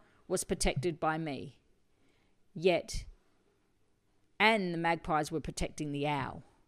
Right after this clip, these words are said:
So there were scenarios, and it's by that you would never think a magpie would take on a crow,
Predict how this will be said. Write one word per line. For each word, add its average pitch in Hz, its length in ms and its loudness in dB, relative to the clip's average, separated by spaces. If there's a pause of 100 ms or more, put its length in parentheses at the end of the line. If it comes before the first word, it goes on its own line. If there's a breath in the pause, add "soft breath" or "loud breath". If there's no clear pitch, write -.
(1500)
So 196 180 2
there 202 100 8
were 202 40 8
scenarios, 202 1040 4 (100)
and 190 140 0
it's 190 180 -4
by 220 240 4
that 208 320 0
you 220 140 2
would 233 120 0
never 247 300 4
think 226 240 2
a 208 60 4
magpie 180 480 4
would 151 160 -2
take - 240 2
on 143 100 -2
a 135 60 -4
crow, 127 320 -2